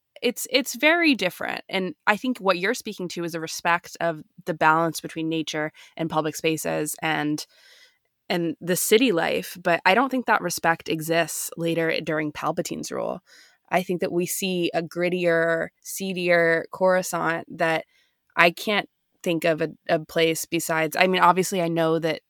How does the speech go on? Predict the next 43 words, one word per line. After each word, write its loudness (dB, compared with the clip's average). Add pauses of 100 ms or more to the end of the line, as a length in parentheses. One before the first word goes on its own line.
we -2
talked 0
about 2
this, -4
Monument -2
Plaza -2
is -4
in 0 (800)
the 4
prequels 2
and 2
everything 2
like -4
that, 4
but 4 (460)
I 4
think -2
that -2
that's 4
not 6
emphasized 0
when -2
it -6
comes -2
to -2
Coruscant. -2
We -2
see -2
a 0
lot 2
of, 0 (220)
later 8
we 2
see -4
a 0
lot -2
of -8
poverty, 2
we -4
see -4
a -2
lot 2
of, -4